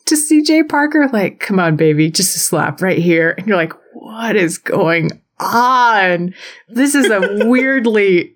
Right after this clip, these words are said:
Speaker 1: erotic tone that we're taking on this otherwise not very erotic match." It kind of all dissipates from there, but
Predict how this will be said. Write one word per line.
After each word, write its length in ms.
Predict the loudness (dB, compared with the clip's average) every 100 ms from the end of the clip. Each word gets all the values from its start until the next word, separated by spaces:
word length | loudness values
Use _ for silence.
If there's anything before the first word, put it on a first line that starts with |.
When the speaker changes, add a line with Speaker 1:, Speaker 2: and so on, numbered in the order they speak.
| _
Speaker 1:
erotic 600 | -4 -2 0 0 -2 -4
tone 460 | -8 -2 0 2 0
that 140 | 0
we're 160 | 0 0
taking 640 | 0 -2 -2 0 0 0 0
on 200 | 2 2
this 240 | 0 -2 -2
otherwise 760 | 0 2 2 2 2 0 -2 -10 -20 _ 0
not 480 | 2 4 2 0 0
very 320 | 0 2 4
erotic 480 | 2 2 0 -2 0
match." 680 | 0 0 -2 -4 -8 -8 _
It 160 | -6 -4
kind 220 | 0 2
of 100 | 2
all 180 | 2 0
dissipates 580 | 0 -2 -2 0 -2 0
from 200 | -2 0
there, 280 | 0 0 0
but 280 | -2 -6